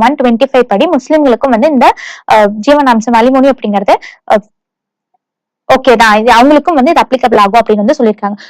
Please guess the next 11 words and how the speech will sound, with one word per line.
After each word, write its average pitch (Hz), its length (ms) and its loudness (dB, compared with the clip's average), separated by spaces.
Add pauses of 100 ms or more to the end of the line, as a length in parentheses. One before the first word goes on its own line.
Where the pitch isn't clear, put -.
So 302 180 0
இதன் 359 180 2
மூலமா 330 260 2
நம்ம 254 160 0
என்ன 302 140 2
தெரிஞ்சுக்கலாம் 240 520 -2
அப்படின்னா, 202 360 -4 (160)
சுப்ரீம் 415 400 -4
கோர்ட் 254 340 -2
வந்து 294 160 -2 (100)
செக்யூலரா 285 640 0